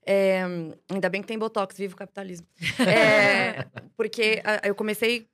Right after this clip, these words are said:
Speaker 1: cedo no Citibank, e aí eu fui migrando, e aí faz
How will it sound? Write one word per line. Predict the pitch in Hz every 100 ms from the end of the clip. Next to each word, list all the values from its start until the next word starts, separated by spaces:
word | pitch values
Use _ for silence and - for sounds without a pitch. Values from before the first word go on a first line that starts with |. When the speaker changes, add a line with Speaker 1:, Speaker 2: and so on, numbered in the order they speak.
| _
Speaker 1:
cedo | - 247 214
no | 196
Citibank, | 185 - 185 196 220 285 311 302 -
e | 208
aí | 202 196 208 220
eu | 214
fui | 214 - 220 220 208
migrando, | 202 185 190 233 302 302
e | 294 247
aí | 226
faz | 226 226 226 -